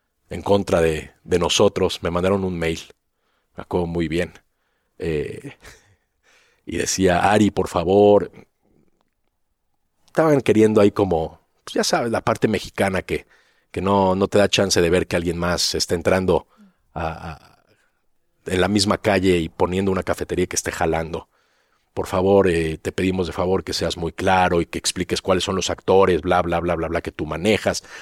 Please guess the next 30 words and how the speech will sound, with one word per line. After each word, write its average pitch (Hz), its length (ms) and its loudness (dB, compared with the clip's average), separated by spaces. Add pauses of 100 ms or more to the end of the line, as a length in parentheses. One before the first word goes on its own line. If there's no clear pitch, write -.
para 85 160 0
que - 100 -2
la 80 80 -2
gente 98 380 -2
de 87 80 0
los 82 180 -4
medios 95 380 0
no 95 100 -2
se 95 140 -4
confunda 95 480 -2
y 87 40 0
te 87 120 -6
empiecen 95 320 0
a - 20 0
buscar 85 320 0
a 90 60 2
ti, - 160 -4
porque - 180 -8
ya 92 60 0
nos 110 100 -4
empezaron 113 320 0
a 92 60 -2
buscar 113 260 2
a 117 60 4
nosotros 135 480 2 (280)
para 101 200 0
pedir 123 180 8
actores 127 460 6
de 107 180 6
ellos, - 420 2